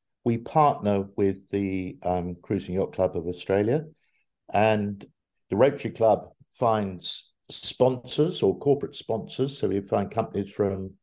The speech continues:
in the city and ar-, around Sydney, um, and they pay money to us to go on a boat, and the C Y C A provides the yacht club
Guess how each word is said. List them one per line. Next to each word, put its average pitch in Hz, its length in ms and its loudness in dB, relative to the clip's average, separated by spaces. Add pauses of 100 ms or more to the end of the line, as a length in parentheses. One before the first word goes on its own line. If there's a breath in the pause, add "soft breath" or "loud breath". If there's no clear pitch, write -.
(180)
in 92 160 -4
the 90 80 -4
city 107 500 -2
and 85 320 -4 (160)
ar-, 87 260 -4
around 90 460 -2
Sydney, 113 480 -2 (640 soft breath)
um, 101 540 2
and 104 200 0
they 123 180 6
pay 113 320 2
money 107 300 0
to 101 140 -2
us 143 420 0
to 98 280 -4
go 98 220 2
on 92 100 -2
a - 20 -6
boat, 127 360 2 (760)
and 104 300 0
the 101 460 2 (280)
C - 240 2
Y 113 200 6
C 110 300 0
A 110 420 4 (540)
provides 107 500 2
the 90 100 -6
yacht 131 260 2
club 151 320 -2